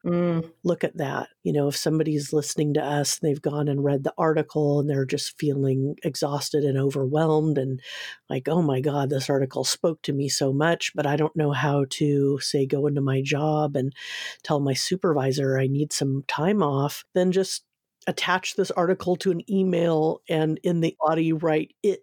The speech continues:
Speaker 2: me," and send it to them, <laughs> you know?
Speaker 1: Mm-hmm.
Speaker 2: Don't overcomplicate it for yourself. Print it out and sit around with a couple friends and talk with them and, and think up ways that you can advocate for each other and, and help each other.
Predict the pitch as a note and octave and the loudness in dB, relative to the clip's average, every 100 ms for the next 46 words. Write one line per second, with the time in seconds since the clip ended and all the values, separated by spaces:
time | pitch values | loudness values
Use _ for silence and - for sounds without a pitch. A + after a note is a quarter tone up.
0 | - F#3 F#3+ F#3 E3 D#3+ - F3 E3 - | -2 0 2 2 2 0 0 -2 -2 -2
1 | G3+ F#3 F3 F#3+ F#3+ E3+ - D#4 - D#4 | 0 0 -2 0 0 0 0 0 0 0
2 | - E4 F#4 C#4 D#4+ - A3+ G#3 - D4+ | 2 0 2 2 0 4 4 6 6 6
3 | A3 A3 A#3+ - _ _ _ - B3 - | 6 6 2 -2 _ _ _ 0 0 2
4 | A3 G#3 F#3+ - - F#3+ F#3 D#3+ - C#3 | 0 2 -2 -4 -2 -2 0 -4 -2 -4
5 | D3+ - - - C3 - - - - - | -4 -6 -6 -4 -4 -4 -4 -6 -18 -20
6 | _ - - G3+ G3+ F3 E3 F#3+ - D#3+ | _ -8 0 2 4 4 2 0 -2 -2
7 | D#3 - F3 E3+ E3+ E3 D#3+ F3 F3 - | -2 -2 0 2 2 2 0 -2 -2 0
8 | E3+ E3 D3 D#3+ F#3 - E3 - F3+ - | 0 2 0 -2 -4 -2 -2 -2 -4 -2
9 | D#3 D#3 D#3 D#3 - D#3 C#3+ - - F3 | -2 0 0 0 -2 -2 -2 -8 -4 -2
10 | F3 - E3+ - F#3+ E3+ E3 E3 E3+ D#3 | -2 -2 -2 -4 -10 0 2 2 0 0
11 | F3 - E3+ - F3 E3+ E3+ E3+ E3+ E3+ | -2 -2 -4 -2 0 2 0 0 0 0
12 | F3+ - F3+ - E3+ E3+ D3+ - F#3 G#3+ | -4 -2 -4 0 0 2 2 2 2 4
13 | D3 D3 C#3+ - D#3 D3 D3 C#3+ D3+ D#3+ | 4 4 2 0 0 2 2 0 -2 -4
14 | D3 - D3+ D3+ D#3 C#3+ | -2 0 0 0 -2 -8